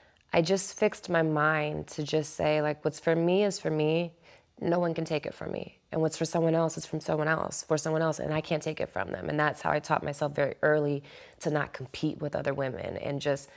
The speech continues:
you know, I want to see them win, and what belongs to them, I can't take it, and vice versa. And so, um, in terms of the grief of, you know, the frustration of certain things not working out or not being fair, I just fixed my mind to say, "Okay, so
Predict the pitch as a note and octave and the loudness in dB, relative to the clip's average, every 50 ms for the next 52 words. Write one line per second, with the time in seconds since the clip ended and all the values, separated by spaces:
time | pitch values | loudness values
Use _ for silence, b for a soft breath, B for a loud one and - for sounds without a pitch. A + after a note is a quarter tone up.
0 | B B B B B - D3 D3 C#3+ - - - D#3 D#3+ D#3 D#3 D#3 D#3 D3+ - | B B B B B 0 2 2 2 2 4 6 6 8 6 6 4 2 2 2
1 | - D#3 D3 - - - D3+ C#3+ C3+ C#3 C3+ C3+ C#3 C#3 - - - - - - | 0 -4 -6 -4 0 0 0 2 2 0 -2 -2 -4 -4 -4 -6 -8 -10 -8 -6
2 | C#3 C#3 C3+ C#3 D3 D3 D3 D3 D3+ D#3 D#3 D3 - - D#3 D3+ D3 D3 - - | -4 -4 -4 -2 0 0 2 2 2 2 0 -2 -6 -6 -4 -4 -4 -4 -6 -8
3 | - F3+ - - G3 - - - G3 F#3 - - - - - _ b b b b | -10 -10 -8 -8 -10 -8 -8 -6 -8 -6 -6 -6 -8 -8 -10 _ b b b b
4 | b b b b b - D#3+ E3 D3 D#3 D#3 D3+ - - - G3 G3+ F#3 - - | b b b b b 2 4 4 6 4 4 2 2 0 2 2 2 2 2 -2
5 | - - - - - - D#3 D3+ D3 - - E3 D#3 D3+ D3 D#3+ - B B B | -2 -2 -4 -4 -4 -2 -2 -2 0 2 4 6 6 6 4 0 -6 B B B
6 | B B B _ _ _ _ _ _ - - - - F3+ F3 E3+ D#3+ D3+ D3+ - | B B B _ _ _ _ _ _ -20 -16 -10 -4 0 2 2 2 2 2 0
7 | D#3+ D#3+ - - F3+ F3+ F3 E3 F3 E3 D#3+ D3+ C#3+ - D3+ C#3+ C#3 D#3 D#3 E3 | -2 -2 0 2 2 2 4 4 4 2 2 2 0 -2 -4 -2 0 2 4 4
8 | E3 D#3+ - D#3+ D3 C#3+ C3+ - - B B B B B B B B B B B | 4 4 2 2 2 0 0 -4 -12 B B B B B B B B B B B
9 | B B B - E3+ D#3+ D3+ - E3+ E3 D3+ - E3+ D#3+ D#3 - D#3 D3 - - | B B B 4 4 4 6 6 4 2 4 4 4 4 4 4 2 0 2 2
10 | D#3+ C#3+ D3+ - E3 D#3 D3 D3 D#3 C#3+ - D3 D3 D3 - D#3 D#3+ F3+ F3+ F3 | 2 2 2 2 2 2 2 0 -2 -2 0 0 0 0 0 0 0 2 2 4
11 | F3 E3+ D#3+ D3 D3 C#3+ - - - D3 D3 D3 - - - D#3+ E3 E3 D#3+ D#3 | 2 2 2 0 0 -2 -2 -2 -2 -2 -2 -2 -4 -2 2 4 4 6 6 6
12 | D3+ - - D3+ D3 - D#3+ - - - F3 D#3+ - - D#3+ D#3 D3+ D3+ D3+ D#3 | 4 4 2 0 0 0 -2 -2 0 0 0 0 0 -2 -4 -2 -2 -2 -2 -2
13 | D#3 D#3 D#3 D3+ - - E3 - - - E3+ - E3 D#3 D3 D3 D3+ D3 - D#3 | -2 -2 -4 -6 -6 -4 -2 -2 0 -2 -2 -2 0 0 0 0 0 -2 -2 0
14 | D3 C#3+ D3 D3 D#3+ | 2 4 2 2 0